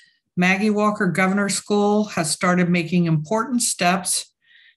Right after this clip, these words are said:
towards making their admission process more equitable, and we don't want this progress to be upended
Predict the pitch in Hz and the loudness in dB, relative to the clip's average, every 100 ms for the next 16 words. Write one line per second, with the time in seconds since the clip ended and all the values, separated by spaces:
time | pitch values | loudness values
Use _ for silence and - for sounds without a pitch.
0 | - 202 185 180 185 175 180 208 180 180 | -8 -2 0 2 2 2 2 0 2 2
1 | 165 160 175 185 220 196 202 185 185 196 | 2 2 2 0 0 0 0 0 0 -2
2 | 180 - 175 151 156 185 - 226 220 214 | -2 0 2 0 -2 -4 -4 -4 -2 0
3 | 226 240 247 - _ - - - - 180 | 0 0 -4 -12 _ -20 -20 -18 -2 4
4 | 180 185 156 208 240 202 185 180 185 180 | 6 4 2 0 0 0 -2 0 -2 -4
5 | - 185 180 190 190 185 - 151 156 151 | -2 0 2 2 0 0 -2 0 0 0
6 | 175 185 202 202 196 214 214 214 | -2 -4 -2 0 0 0 0 -4